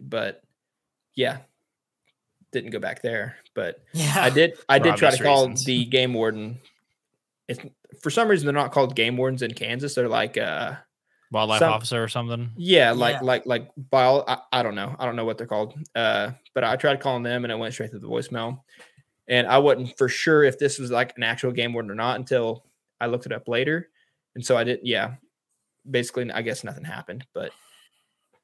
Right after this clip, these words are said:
Speaker 1: uh, at least from my end. So
Speaker 3: That
Speaker 1: that was,
Speaker 3: sucks.
Speaker 1: that was my evening. My number one spot up there vanished
Speaker 2: Yeah, it really
Speaker 1: before my
Speaker 2: sucks
Speaker 1: eyes.
Speaker 2: 'cause you were like,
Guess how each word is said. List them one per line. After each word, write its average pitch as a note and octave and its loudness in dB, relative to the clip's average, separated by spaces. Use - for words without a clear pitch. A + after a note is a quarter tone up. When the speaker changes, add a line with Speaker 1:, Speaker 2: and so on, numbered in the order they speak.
Speaker 1:
uh, G2+ -4
at A2 -6
least A2+ -8
from - -12
my D2 -10
end. D2 -14
So - -10
Speaker 3:
That - -4
Speaker 1:
that - -4
was, - 0
Speaker 3:
sucks. - -6
Speaker 1:
that - -6
was C3 -10
my F#2 -12
evening. A#2+ -12
My B2+ -6
number B2 -6
one A#2+ -8
spot A#2 -2
up C3 -6
there C3+ -4
vanished B2+ -6
Speaker 2:
Yeah, D3 0
it C#3+ -4
really D#3 0
Speaker 1:
before C#3+ 4
my C3+ 6
Speaker 2:
sucks D3 0
Speaker 1:
eyes. D3 -4
Speaker 2:
'cause B2+ -6
you C#3 -6
were C3+ -4
like, B2 -8